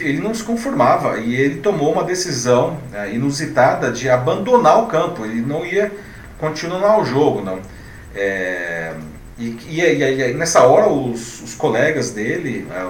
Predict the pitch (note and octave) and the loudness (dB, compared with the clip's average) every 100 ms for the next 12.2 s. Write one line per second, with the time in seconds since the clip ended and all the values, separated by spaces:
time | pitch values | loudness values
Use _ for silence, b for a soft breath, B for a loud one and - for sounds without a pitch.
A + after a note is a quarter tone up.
0 | F2+ E2+ F#2+ F2+ G2+ G2+ A#2+ B2 A#2+ F#2+ | -8 -12 -12 -12 -12 -4 -4 -2 -4 -4
1 | F2 D#2 - - G2 G2 G#2+ G2+ - A#2 | -6 -10 -12 -16 -14 -14 -10 -10 -6 -6
2 | A2+ A#2 - - C3+ G3+ A#2 G#2+ G#2 G#2+ | -6 -10 -10 -6 -4 -4 -4 -6 -6 -4
3 | C3+ E3 E3 - A#3+ - G3 G#3 C3 - | 0 2 4 2 2 -4 -4 -2 -2 -6
4 | B B B A#2 A2+ B2 A#2+ - B2 D3+ | B B B -8 -6 -2 -2 -2 2 2
5 | G3+ B2+ A#2+ A#2 A#2 A2+ A2+ A#2+ C#3+ D3+ | 2 0 -2 -2 -4 -6 -4 0 2 2
6 | D#3 C3 A#2+ C#3 E3 A#2 G#2+ - C3+ - | 0 0 2 2 2 0 -2 -6 -6 2
7 | A3+ F3 - B2 G3+ D#3 A2+ A#2 A#2 G#2+ | 6 6 2 -2 -2 -2 -4 -4 -4 -2
8 | A2+ A2 - - A#2 B2 B2 C3 C3 D3+ | -2 -2 -4 -6 -10 -8 -8 -6 -2 -2
9 | C#3 B2 D3 D#3 - B B B B B | -2 -2 -2 -4 -12 B B B B B
10 | - A2 A2 A#2+ C3 C#3+ C#3+ C3+ C#3+ C#3 | 0 2 4 2 2 2 2 2 2 4
11 | C3+ D3 D3 - D#3 - D#3 B2+ A2+ G2+ | -2 -4 -6 -6 -8 -6 -4 2 2 2
12 | F#2 F#2 | -2 -10